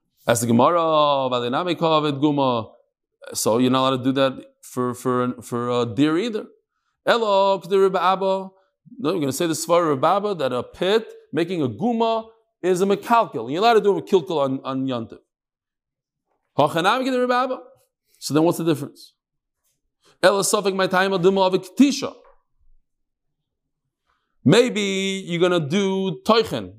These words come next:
You're gonna take the clumps out. You're gonna, you're gonna make it fine. Vadinami nigzor mishum ketishah. Now, typically, so, so what,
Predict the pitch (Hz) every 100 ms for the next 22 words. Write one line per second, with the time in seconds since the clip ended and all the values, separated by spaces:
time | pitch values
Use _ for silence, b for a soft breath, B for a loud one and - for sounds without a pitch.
0 | - 139 165 160 160 165 160 _ _ -
1 | 185 180 170 208 208 165 196 185 170 175
2 | 175 175 - - - 143 180 196 - 220
3 | 233 233 - _ _ _ _ _ _ _
4 | b - 120 131 131 127 165 160 160 151
5 | 156 143 147 135 147 139 147 143 135 _
6 | _ _ _ _ _ _ _ _ - b
7 | b - 160 165 147 - - _ _ _
8 | _ - 247 233 196 170 165 165 165 160
9 | 160 160 180 160 - - 170 165 165 139
10 | 160